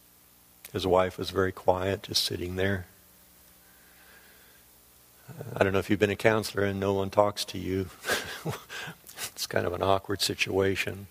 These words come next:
I'm one percent expressive, so I don't know what to say either. So I didn't know what to say. So I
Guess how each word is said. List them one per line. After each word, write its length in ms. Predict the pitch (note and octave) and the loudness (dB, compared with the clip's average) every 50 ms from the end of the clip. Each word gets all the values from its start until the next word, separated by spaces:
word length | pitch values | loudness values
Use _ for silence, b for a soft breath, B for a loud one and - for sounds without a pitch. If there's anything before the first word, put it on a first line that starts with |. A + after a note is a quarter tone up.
| - - - | -4 2 2
I'm 160 | G2 F#2+ F#2 | 2 2 4
one 180 | F#2 G2+ G2+ | 2 0 0
percent 340 | - - F#2 - - G2 F#2+ | 0 -2 -2 0 0 0 -2
expressive, 640 | F#2 - - - - A2 G#2+ G#2+ - - - G2+ G2 | -2 -4 -4 -2 2 4 4 4 4 2 -2 -2 -2
so 80 | - - | 2 2
I 60 | F#2 | 2
don't 120 | F#2+ G2+ F#2 | 2 2 0
know 60 | F2+ | -4
what 140 | F2+ F2 - | -4 -4 -2
to 60 | - | 0
say 240 | - - G2+ G2 F#2+ | 0 0 0 0 0
either. 260 | G2+ G2+ F#2+ G2 G2 - B B B B B B B B B B B B B B - B B B B B B B B B B B - - - - | 0 -2 -2 -6 -10 -12 B B B B B B B B B B B B B B -20 B B B B B B B B B B B -20 -20 -20 -16
So 340 | - - - - B2 A2+ G#2+ | -10 -2 2 6 6 6 6
I 80 | A2 A2+ | 6 4
didn't 200 | A#2 A#2 A2+ A#2 | 2 -2 -2 0
know 80 | A#2 | 0
what 140 | A#2 A#2 - | -2 -2 -2
to 80 | - B2 | -2 0
say. 500 | - - C#3+ C3 A2+ G2+ G2 F#2+ F2+ F#2 | 2 4 4 2 2 2 -2 -2 -4 -4
So 220 | - - - G#2 G2+ | -4 0 2 4 4
I 380 | G2 G2 G2 G2 G2 F#2+ F#2+ | 4 4 2 0 -2 -4 -8